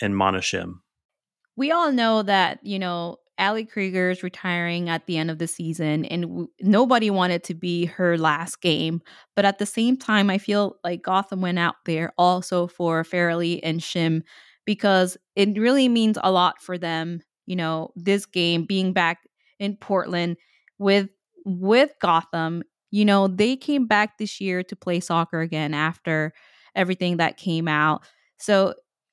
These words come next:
Speaker 2: I think this was as well for them. You know, this win was as well for them. So I, I love it.
Speaker 1: Yeah, that picture of them at the end of the game is just, uh,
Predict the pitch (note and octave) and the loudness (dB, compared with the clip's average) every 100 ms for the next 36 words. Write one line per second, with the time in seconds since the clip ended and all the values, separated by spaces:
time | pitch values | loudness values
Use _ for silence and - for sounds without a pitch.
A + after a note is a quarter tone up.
0 | _ - A3 A3+ C#4 C4+ B3+ A#3+ A3 A3 | _ -2 0 0 -2 0 0 0 0 0
1 | G#3 _ - - G3 F#3+ F#3+ F#3+ F#3 F#3 | 0 _ -20 -4 -2 -2 0 2 2 2
2 | F3+ D#3+ D#3+ D3+ D#3+ G#3+ A3+ - _ - | 0 2 2 4 6 6 4 0 _ -4
3 | G3 F#3 F#3 F#3+ F#3+ F#3+ E3+ E3 F3+ F3+ | 0 4 4 4 2 2 2 4 4 2
4 | F3+ - E3+ F3 D#3 D3+ E3 D3+ C#3+ D3+ | 0 -2 -2 0 0 -2 -6 -2 0 0
5 | E3 F#3 _ - F3+ D#3+ - E3+ - E3+ | -4 -10 _ -4 -2 -2 -2 -2 -2 -2
6 | F3+ E3 D#3 E3+ - _ _ _ _ _ | 0 0 -2 -4 -8 _ _ _ _ _
7 | _ _ _ _ _ _ _ - C3 A#2+ | _ _ _ _ _ _ _ -8 0 0
8 | A#2+ D3 D#3+ C3 G#2+ G2+ G2+ G#2 G2+ G2 | 0 -2 0 2 2 0 -2 -4 -4 -4
9 | F#2+ G2 F#2+ F#2+ F#2+ G#2+ G2+ - - - | -4 -4 -4 -6 -8 -8 -10 -10 -12 -12